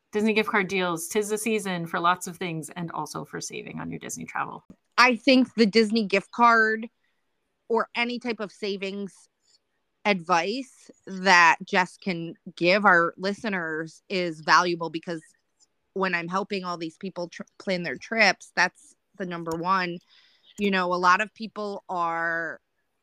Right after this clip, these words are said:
Speaker 2: saving for these trips, and it might just be a one, one-time thing, and every little bit helps. So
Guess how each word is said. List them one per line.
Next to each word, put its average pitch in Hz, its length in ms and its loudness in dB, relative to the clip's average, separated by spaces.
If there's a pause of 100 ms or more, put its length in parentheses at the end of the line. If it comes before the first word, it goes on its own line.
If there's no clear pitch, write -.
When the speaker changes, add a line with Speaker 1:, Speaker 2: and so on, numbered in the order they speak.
(100)
Speaker 2:
saving 190 800 -2
for 185 160 -8
these 170 240 -8
trips, 233 760 0
and 175 640 -8
it 175 160 -6
might 175 240 -6
just - 220 -14
be 220 160 -4
a 226 60 0
one, 170 320 -4 (180)
one-time 180 840 -4 (360)
thing, 226 400 -2 (100)
and 170 540 -2 (360)
every 190 300 2
little 175 200 -2
bit 165 180 -4
helps. 185 520 2
So 160 360 -4